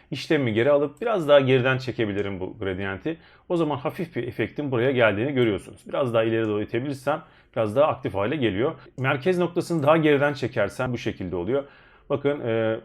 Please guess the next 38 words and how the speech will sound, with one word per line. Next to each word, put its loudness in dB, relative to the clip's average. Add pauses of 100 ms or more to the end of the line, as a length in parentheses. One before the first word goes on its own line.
(140)
Ctrl 0
sıfır -4
ile 6
beraber 6
görselime 0
yaklaşıyorum. 0 (440)
Öncesi 0
buydu, 0
sonrası -2
bu 4
oldu. 2
Bu -6
fazla 2
oldu 4
derseniz 0
opaklıktan 0
bunu -2
biraz 2
düşürebilirsiniz. -6 (340)
Bu -20
şekilde -4
ayarlamalar 2
yapabiliriz. -2 (340)
Örneğin 0
ben 0
bulutların 2
biraz 2
daha 6
mavi 4
olmasını 2
istiyorum -2
diyorsanız, -2
e, 2
burada -2
da 0
bir -2
ayarlama 2
yapabiliriz. -2